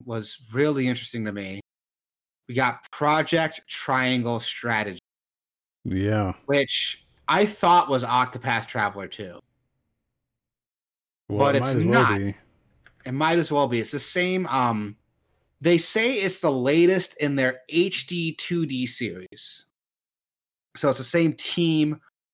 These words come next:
Speaker 1: art style that did Octopath Traveler. Um, but instead it looks more like a strategy R P G, not too dissimilar to, like, Final Fantasy Tactics.
Speaker 2: Yeah.
Speaker 1: But it has this really neat, like, rock, paper, scissors, like,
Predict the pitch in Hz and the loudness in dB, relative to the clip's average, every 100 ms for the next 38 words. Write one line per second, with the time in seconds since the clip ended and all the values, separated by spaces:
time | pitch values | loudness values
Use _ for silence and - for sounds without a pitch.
0 | _ - 139 139 - 117 110 101 95 101 | _ 2 2 2 -2 0 2 0 -4 -8
1 | - - 113 120 110 104 - 104 95 107 | -12 -8 -4 0 0 0 -4 -8 -8 -8
2 | 95 90 95 _ _ _ _ _ _ _ | -8 -10 -16 _ _ _ _ _ _ _
3 | - 131 123 123 120 131 127 120 147 139 | -4 2 4 4 2 2 2 -2 -2 0
4 | 135 131 123 - 120 123 131 127 120 120 | 0 -2 -2 -2 -2 2 2 2 2 0
5 | 117 - - 135 127 117 120 113 110 120 | -4 -10 -4 0 0 -2 -2 -2 -4 -6
6 | 107 113 113 110 117 120 - 127 120 - | -6 -4 -4 -2 -2 -4 -8 -6 -6 -6
7 | 123 117 117 110 107 107 113 110 107 107 | -4 -2 -4 -6 -8 -8 -6 -8 -6 -8
8 | - 104 - 117 - 220 254 - - - | -10 -10 -6 -6 -6 -8 -6 -8 -8 -12
9 | _ _ _ _ _ _ - 104 95 85 | _ _ _ _ _ _ -2 2 2 -2
10 | - _ _ _ _ _ _ _ _ _ | -10 _ _ _ _ _ _ _ _ _
11 | _ _ _ 123 156 147 147 156 143 143 | _ _ _ -2 2 2 0 -2 -2 0
12 | 170 180 - 123 - 131 151 135 120 117 | 0 0 -2 -6 -4 0 2 2 2 2
13 | 123 120 107 113 98 110 110 - 120 107 | 2 0 -2 -6 -4 -4 -4 -6 -10 -8
14 | 104 - - 101 101 101 - 107 95 98 | -8 -8 -8 -10 -10 -10 -8 -8 -8 -12
15 | - | -18